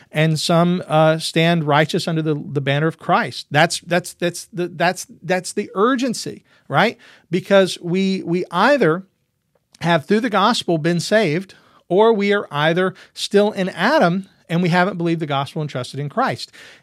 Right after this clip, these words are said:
And that's why we're reading all the way to verse twenty-two, because verse twenty-two says, "In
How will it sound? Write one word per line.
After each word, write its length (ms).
And 420
that's 580
why 680
we're 200
reading 320
all 120
the 60
way 80
to 60
verse 180
twenty-two, 360
because 260
verse 160
twenty-two 400
says, 340
"In 460